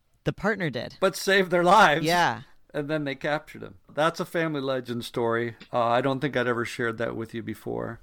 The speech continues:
Speaker 1: No, that's a new one for me. Mm-hmm.
Speaker 2: And another one, which is, uh, a little bit, s-, quite a bit sadder, was he caught a guy poaching.
Speaker 1: Mm.
Speaker 2: And he knew the guy.
Speaker 1: Mm.
Speaker 2: His, he had a family of a lot of kids.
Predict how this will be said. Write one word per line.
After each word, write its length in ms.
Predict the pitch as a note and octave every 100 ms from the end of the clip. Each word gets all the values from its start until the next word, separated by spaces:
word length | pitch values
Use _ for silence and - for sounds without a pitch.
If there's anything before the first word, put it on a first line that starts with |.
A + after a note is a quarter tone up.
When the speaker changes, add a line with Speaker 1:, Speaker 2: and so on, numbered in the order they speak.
| -
Speaker 1:
No, 460 | A#2+ A#2+ B2+ F3
that's 200 | C3 B2+
a 60 | D#3+
new 180 | C3+ B2
one 160 | A#2
for 160 | A2+ A#2
me. 240 | A2 A2+ -
Mm-hmm. 320 | A#2+ B2 C3 E3 _
Speaker 2:
And 320 | D3 C#3+ C#3+
another 300 | C#3+ F#3 G#3+
one, 260 | E3+ D#3 D3
which 180 | D3 C#3+
is, 280 | C3 A#2+ -
uh, 60 |
a 220 | C#3 C3 B2+
little 240 | C#3 D#3
bit, 140 | C3+
s-, 200 | - - - _ B2
quite 180 | - F3+
a 40 | D#3
bit 160 | C3+
sadder, 500 | - D3+ D3+ D3+ B2+
was 400 | A#2 A#2 A#2 -
he 120 | - D#3
caught 240 | E3+ D3+
a 40 | C#3+
guy 200 | C3 B2+
poaching. 500 | - C#3+ C3 A#2+ A#2
Speaker 1:
Mm. 300 | C3+ B2+ A#2+ - _ _ _
Speaker 2:
And 160 | - C3+
he 60 | C3+
knew 180 | E3+
the 80 | F3
guy. 300 | - G#2 C#3+ C#3
Speaker 1:
Mm. 160 | C3 - - -
Speaker 2:
His, 180 | - A2 B2
he 100 | B2+
had 100 | A#2+
a 40 |
family 340 | A#2 B2+ A#2+ A#2+
of 80 |
a 40 | A2
lot 180 | A2 A#2
of 80 |
kids. 420 | A#2 A2+ A2 G2